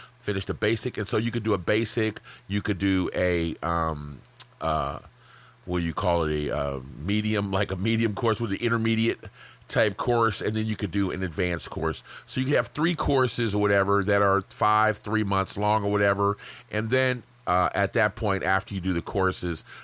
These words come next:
their payments are over with, but then you just keep getting clients into your funnel, right? And so those are just two quick ideas on how you can make money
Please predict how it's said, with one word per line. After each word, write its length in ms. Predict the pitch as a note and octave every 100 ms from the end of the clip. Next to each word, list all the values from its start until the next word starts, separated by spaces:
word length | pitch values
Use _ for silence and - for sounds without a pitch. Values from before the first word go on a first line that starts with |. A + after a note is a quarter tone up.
| - -
their 120 | F#2
payments 460 | - G2 F#2 F2
are 100 | -
over 220 | G2+ B2 C#3
with, 180 | C3
but 140 | A#2 A2
then 120 | D3
you 120 | C#3+
just 180 | B2+ -
keep 220 | - C3+ - -
getting 400 | A#2 A2 A2+ A#2 - - - -
clients 500 | - G#2+ G2 F#2 -
into 600 | F#2 E2 G2+ F2+ E2 D#2 - _ _ _ _ -
your 260 | G2+ F#2 E2+
funnel, 380 | - D#2+ C#2+ B1
right? 280 | D2 D#2 - - -
And 120 | G#2 A#2
so 280 | D3+ C3+ - _ _ _ _ _ _ - B2
those 240 | F#3 G3
are 60 | F3
just 180 | E3
two 160 | - G3
quick 300 | - E3+ C#3
ideas 480 | C3+ B2 B2 B2 A2
on 100 | G#2
how 180 | G2+ B2
you 200 | B2 A#2
can 160 | A2+
make 200 | G#2+ F#2+
money 380 | G2+ G2+ G2+